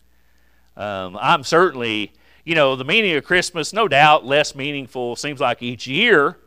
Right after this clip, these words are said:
And I'm not against celebrating Christmas, but, you know, if we're gonna celebrate Christmas, let's celebrate it with John three sixteen in mind. Amen.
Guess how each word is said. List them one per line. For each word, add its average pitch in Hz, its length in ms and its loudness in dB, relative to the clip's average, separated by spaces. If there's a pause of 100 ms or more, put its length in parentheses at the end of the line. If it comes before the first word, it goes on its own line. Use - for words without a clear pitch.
(520)
And 110 100 -10
I'm 147 140 -6
not 143 180 0
against 135 300 -8
celebrating 127 420 -4
Christmas, 196 400 -4
but, 131 160 -6 (380)
you 160 80 -6
know, 151 120 2
if - 100 -4
we're 160 80 -8
gonna 233 140 -2
celebrate 170 480 0
Christmas, 139 640 -2
let's 156 180 -4
celebrate 170 500 2
it 156 100 -6
with 139 100 -4
John 180 280 4
three 180 200 -4
sixteen 190 580 -6
in 127 120 -14
mind. 87 440 -10
Amen. 135 520 -12